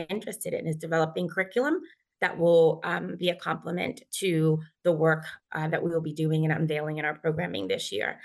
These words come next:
So I think, um, being able to take kind of bite-sized, um, uh, examples of the application of Du Bois's work and writings and his vision and making it, um, a, a tool that is easily accessible, whether digitally or in person,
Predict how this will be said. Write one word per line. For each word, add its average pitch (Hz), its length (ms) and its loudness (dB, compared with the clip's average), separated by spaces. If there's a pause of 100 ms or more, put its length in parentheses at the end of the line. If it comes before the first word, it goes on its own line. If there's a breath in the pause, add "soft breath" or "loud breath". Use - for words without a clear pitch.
(260 loud breath)
So 208 160 0
I 185 60 4
think, 196 400 0
um, 170 420 0
being 180 220 -4 (240)
able 170 300 0
to 160 160 -8
take - 400 -6
kind 170 180 0
of 165 160 -4
bite-sized, 170 1000 0 (320 loud breath)
um, 160 560 2 (140)
uh, 160 320 -2
examples 165 680 -4 (300)
of 165 320 0
the 170 100 -2
application 160 600 -6
of 160 80 -2
Du 160 80 -6
Bois's 156 400 -2
work 160 240 -2
and 160 100 -2
writings 180 400 -2
and 160 120 -6
his 156 120 -2
vision 180 480 -2 (240 loud breath)
and 175 160 0
making 165 300 0
it, 160 220 4 (120)
um, 160 380 -2 (200)
a, 170 280 -2
a 160 40 -4
tool 190 380 -2
that 165 120 2
is 160 140 2
easily 180 360 -2
accessible, 165 580 -4
whether 156 220 0
digitally 165 560 -2
or 151 80 -2
in 156 220 -2
person, 208 500 -8